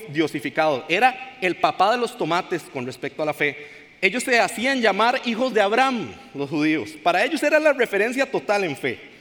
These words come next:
Y por eso vamos a estudiarlo a él hoy. Génesis quince, uno al tres dice: Tiempo después, el Señor le habló a Abraham en una visión y le dijo:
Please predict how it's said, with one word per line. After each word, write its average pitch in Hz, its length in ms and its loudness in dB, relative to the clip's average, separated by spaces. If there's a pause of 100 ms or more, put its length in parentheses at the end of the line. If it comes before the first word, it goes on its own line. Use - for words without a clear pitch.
(340)
Y 240 80 -2
por 277 160 2
eso 247 160 4
vamos 208 220 2
a 226 40 -2
estudiarlo 151 560 0
a 123 120 -2
él 117 100 -6
hoy. 101 160 -10 (1600)
Génesis 254 400 0
quince, 196 540 -2 (220)
uno 160 180 -2
al 151 140 -4
tres 139 260 -2
dice: 113 300 -10 (1400)
Tiempo 262 340 2
después, 233 400 0 (380)
el 165 140 -4
Señor 160 280 0
le 202 80 2
habló 170 240 4
a 175 80 8
Abraham 170 380 2
en 139 100 -4
una 123 140 -2
visión 165 360 -2
y 147 60 -4
le 127 100 -4
dijo: 123 240 -4